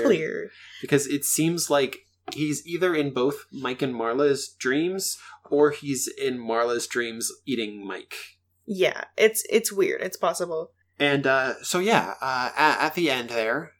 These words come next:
Speaker 2: uh, uh, Mike's daughter Lily, who we've gotten, like, glimpses of in the first couple episodes,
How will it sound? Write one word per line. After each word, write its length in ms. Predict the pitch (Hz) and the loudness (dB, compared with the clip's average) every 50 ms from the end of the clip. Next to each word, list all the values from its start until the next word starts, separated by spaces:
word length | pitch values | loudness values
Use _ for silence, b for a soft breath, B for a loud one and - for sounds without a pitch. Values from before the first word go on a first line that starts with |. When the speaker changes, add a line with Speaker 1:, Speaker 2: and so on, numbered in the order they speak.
| _ - | _ -6
Speaker 2:
uh, 380 | 131 127 120 117 113 110 107 107 b b b b b _ _ _ _ | -4 -2 0 0 0 -2 -2 -6 b b b b b _ _ _ _
uh, 160 | - 131 127 123 | -8 -6 -6 -4
Mike's 340 | 127 123 123 131 123 - | -2 -2 0 0 0 0
daughter 240 | - 135 120 120 127 | 0 0 0 0 0
Lily, 460 | 127 120 117 101 104 113 117 131 135 - - | -2 -2 -2 -2 -2 -2 -4 -4 -8 -8 -4
who 60 | 135 127 | -2 -2
we've 140 | 120 113 | -2 0
gotten, 240 | - 120 110 110 104 98 | 0 0 0 0 0 -4
like, 120 | 101 - | -6 -4
glimpses 460 | - 104 104 101 - - - 101 - | -4 -4 -4 -4 -4 -4 -4 -6 -4
of 240 | 104 95 101 110 123 | -4 -2 -2 -2 -4
in 200 | 120 107 104 107 | -6 -6 -6 -8
the 80 | 107 101 | -10 -8
first 500 | - - 104 101 - - - - - - | -4 -4 -4 -4 -6 -10 -12 -14 -14 -14
couple 240 | - - - 101 90 | -10 -8 -6 -6 -8
episodes, 520 | 95 - - - 117 117 123 - - - | -8 -8 -6 -2 -2 0 -2 -2 -4 -8